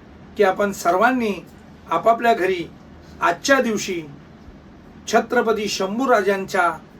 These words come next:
आठवण काढून प्रत्येकाने एकतरी दिवा आपल्या घरामध्ये शंभूराजासाठी लावा, हेच आपणास विनंती.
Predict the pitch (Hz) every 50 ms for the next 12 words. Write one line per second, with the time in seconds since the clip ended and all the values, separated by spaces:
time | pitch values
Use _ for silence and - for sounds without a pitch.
0 | - - - - - - - - - - - - - - - - - - - -
1 | - - - - - - - - - - - - - - - - - 202 202 -
2 | 285 320 320 302 247 - 214 196 190 170 151 139 139 - - - - - - -
3 | - - - - - - - - - - - - - - - - - - - -
4 | - - - 202 220 220 - - - - - 277 277 269 - - 254 254 269 311
5 | 320 277 247 214 - - - 247 233 233 226 190 208 208 196 185 175 170 - -
6 | - - - - - - - - 165 165 - 233 254 247 190 175 190 196 190 185
7 | 180 175 170 165 156 - - - - - - - - - 226 220 226 262 302 311
8 | 285 247 214 214 214 - - 196 - - 185 175 165 147 147 147 139 143 151 -
9 | - - - - - - - - - - - - - - - - - - - -
10 | - - - - - 202 240 254 247 - 214 190 190 - 185 175 170 - - -
11 | - 143 139 156 180 196 208 202 202 - 156 135